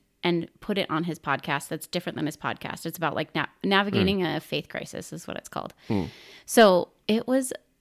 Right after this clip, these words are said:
Speaker 1: like, one of the best things that I've ever listened to because the first episode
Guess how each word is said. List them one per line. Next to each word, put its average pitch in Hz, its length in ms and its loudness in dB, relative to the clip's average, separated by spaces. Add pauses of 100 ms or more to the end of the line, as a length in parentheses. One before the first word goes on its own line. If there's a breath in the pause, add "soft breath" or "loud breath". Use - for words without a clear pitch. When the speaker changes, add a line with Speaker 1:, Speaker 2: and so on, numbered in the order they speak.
(200)
Speaker 1:
like, 180 260 0
one 185 140 2
of 190 80 0
the 214 60 0
best 185 240 0
things 202 180 -4
that 175 100 -2
I've 160 120 0
ever 160 200 -4
listened 170 320 -2
to 170 160 -2
because 165 340 -4
the 175 100 -6
first - 320 -8
episode 190 520 -4